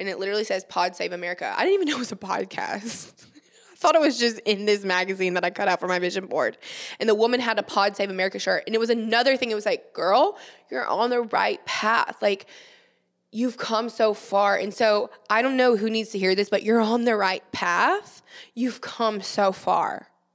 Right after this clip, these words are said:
You've come so far. Look at where you started. Look at where you're at. It's not the same. So take a moment and just be proud of yourself, because I'm proud of you. You have, you are not where you started, and you're not where you're going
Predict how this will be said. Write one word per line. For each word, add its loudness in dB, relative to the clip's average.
You've 0
come -2
so 0
far. 0
Look 2
at 2
where 4
you 0
started. 2
Look -2
at 4
where 4
you're 4
at. 0
It's -4
not 0
the -10
same. -6
So 2
take 0
a 2
moment 0
and -4
just -12
be -4
proud 2
of -4
yourself, -4
because -8
I'm -4
proud -6
of -18
you. -12
You -8
have, -2
you 0
are 2
not 2
where 4
you -2
started, 0
and -4
you're -4
not 2
where 2
you're 2
going -6